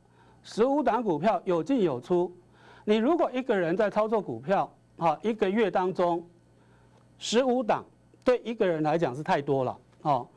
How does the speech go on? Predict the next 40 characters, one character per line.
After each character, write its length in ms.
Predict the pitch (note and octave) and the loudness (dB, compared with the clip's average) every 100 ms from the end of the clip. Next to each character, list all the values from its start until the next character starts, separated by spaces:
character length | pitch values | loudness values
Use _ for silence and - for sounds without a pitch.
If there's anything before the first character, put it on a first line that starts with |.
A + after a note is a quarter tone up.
| _ - _ _ | _ -20 _ _
你 100 | D#3 | -2
说 140 | G3 B3 | 0 2
你 100 | F#3+ | 2
一 80 | |
个 140 | A#3 G#3+ | 0 0
个 220 | C4 G#3 | 0 0
人， 200 | C#3+ C3+ | -2 -2
不 120 | A3 | -2
管 120 | G3 | 0
你 120 | E3 C#3+ | 0 0
的 100 | E3 | 0
资 180 | F#3+ | -2
金 220 | F3+ F#3+ F#3+ | 0 0 0
是 320 | G#3 F3 D#3+ - - - _ | -2 -2 -2 -14 -20 -20 _
一 100 | G#3+ | -4
千 220 | G3+ G#3 A3 | 0 2 2
万 120 | F#3+ | 0
还 140 | E3+ | 0
是 100 | G3 | -2
一 140 | E3 E3+ | -4 -2
亿 340 | A3 G#3 C3 - | 0 0 -2 -2
还 140 | E3 | -2
是 80 | G3+ | 0
一 100 | A3+ | -2
百 220 | D#3+ C3 | 0 0
万， 240 | F3 D#3+ - _ _ _ _ | 0 -2 -6 _ _ _ _
十 220 | - - C4 | -10 -2 2
五 160 | C#4+ | 2
档 200 | C4+ F3+ | 2 -2
股 140 | C#3+ C3+ | -4 -2
票 160 | G3 | -2
对 220 | F#3 G#3 | 0 -2
一 120 | E3+ G3+ | -2 -2
个 140 | F3+ | -2
个 220 | A#3+ G3+ | 0 -2
人 260 | C3 A2+ A2+ _ _ _ | -2 -8 -14 _ _ _
是 160 | - G3 | -8 -2
太 180 | G#3+ | -2
多 260 | D#3+ D#3+ D3 | 0 0 0
了。 140 | A#2+ | -4